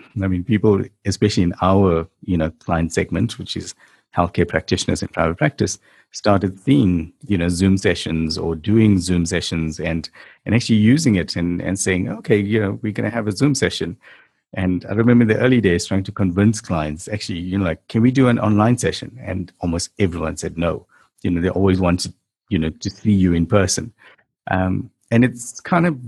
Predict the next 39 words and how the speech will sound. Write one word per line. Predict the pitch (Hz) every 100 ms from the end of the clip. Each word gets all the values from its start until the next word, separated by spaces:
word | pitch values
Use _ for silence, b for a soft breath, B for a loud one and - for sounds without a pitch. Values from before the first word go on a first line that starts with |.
| 107
those | 110 117 -
things. | 143 170
And | 120
I'm | 120
not | 151 165
saying | 127 107
we're | 107 95
amazing. | 98 95 87 78
I |
mean, | 85
like, | 85 87 -
you |
know, | 90
if | 85 82 -
you |
wanna | 98 104
look | 92 92
at | 92
amazing, | 85 90 98 95 90
I |
mean, | 85 85
there's | 87
com-, | - 95 - _
companies | - 104 101 95
that | 90
spend, | - 92 87 85 - b b _ _ _ _
you | -
know, | 92
billions | 85 101 104 104 98
of | 92
dollars, | 87 87 87 87 - - -
uh, | 90
like | 87 92 -
Apple, | 92 - 90
Samsung, | 87 - 87 87 90 82 82 87 92 _
um, | 87 82 80 80 82 82 -
you | 90
know, |
Microsoft, | 82 85 87 - - 85 -